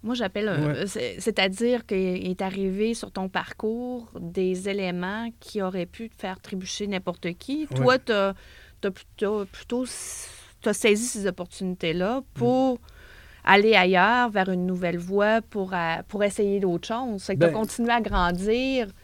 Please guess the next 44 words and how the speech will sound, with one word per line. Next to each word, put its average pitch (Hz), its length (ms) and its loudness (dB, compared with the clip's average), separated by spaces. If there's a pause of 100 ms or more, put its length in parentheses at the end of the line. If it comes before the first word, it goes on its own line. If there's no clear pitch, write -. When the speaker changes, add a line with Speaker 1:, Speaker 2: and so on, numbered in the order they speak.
(220)
Speaker 1:
puis 220 100 0
il - 20 6
y 208 40 8
a 208 40 6
des 202 140 4
gens 226 180 0
qui - 100 -8
se 220 100 -2
seraient 185 180 -4
écroulés. 175 440 -8 (260)
Speaker 2:
Ben, 165 140 6
tu 170 140 0
me 165 60 6
décris 170 380 6
très 175 260 8
bien, 165 160 8
Julie. 143 480 4
Euh, 123 160 4
je 107 80 -6
suis - 100 -2
content 165 300 8
de 147 100 8
te 143 100 4
rencontrer. 147 500 8
Ça 165 100 8
me 147 60 6
fait 156 140 6
du 139 120 2
bien 165 220 8
que 147 140 6
tu 135 120 0
me 139 60 6
dises 131 260 4
ça. 185 200 4 (300)
Parce 160 160 4
que, 175 200 8
regardez 175 380 8
la 165 120 10
suite 175 220 6
des 147 180 4
événements. 127 380 4 (1500)
Les, 156 580 12
les, 143 420 6
euh, 123 640 4